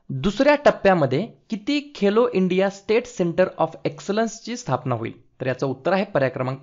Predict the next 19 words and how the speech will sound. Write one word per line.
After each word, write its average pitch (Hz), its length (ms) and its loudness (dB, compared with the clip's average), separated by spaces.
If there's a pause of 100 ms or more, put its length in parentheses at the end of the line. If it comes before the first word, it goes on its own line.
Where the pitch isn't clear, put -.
ए, 220 100 -2 (500)
सहा 240 280 2 (680)
खेलो 208 380 4
इंडिया 180 280 2
स्टेट 233 300 -4
सेंटर 165 400 0
ऑफ 160 240 0
एक्सलन्सची 139 480 -2
स्थापना - 380 -2
होईल. 117 180 -6 (260)
ठीक 247 120 -4
आहे, 370 80 -6 (320)
कुठे 190 200 0
कुठे 262 220 0
होणार 240 220 2
आहे? 233 200 -2 (180)
दादरा 139 380 -2
नगर 180 240 0
हवेली, 202 400 -2